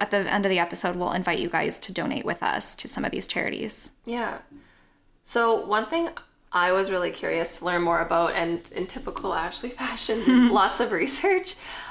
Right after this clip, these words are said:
Speaker 2: um, was, you know, these food deserts exist. They are prevalent. They are causing racial, ethnic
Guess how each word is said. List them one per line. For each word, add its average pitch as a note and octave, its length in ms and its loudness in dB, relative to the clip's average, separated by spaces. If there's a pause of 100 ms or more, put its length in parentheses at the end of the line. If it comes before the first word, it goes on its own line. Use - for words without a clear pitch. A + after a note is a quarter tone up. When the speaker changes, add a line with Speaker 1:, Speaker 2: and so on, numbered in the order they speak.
(180)
Speaker 2:
um, G3 500 6
was, G#3+ 300 2 (240)
you A#3 100 0
know, G#3 300 2 (200)
these A3 220 2
food G3 240 2
deserts F#3 560 0 (540)
exist. F#3+ 640 -4 (240)
They F3+ 180 0
are F3 200 0
prevalent. F3 640 -4
They F3 320 -2
are E3+ 200 -2
causing E3+ 640 -4 (800)
racial, F3 920 2
ethnic - 840 -6